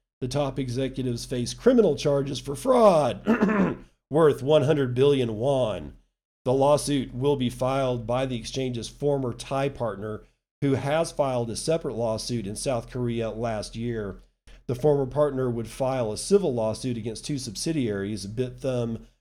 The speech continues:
Global Holdings and Gbex, G B E X, after discovering Bithumb is planning to open an exchange in Thailand again.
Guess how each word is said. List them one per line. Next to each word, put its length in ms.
Global 500
Holdings 680
and 460
Gbex, 920
G 220
B 340
E 60
X, 260
after 240
discovering 480
Bithumb 380
is 100
planning 400
to 100
open 300
an 60
exchange 460
in 100
Thailand 580
again. 640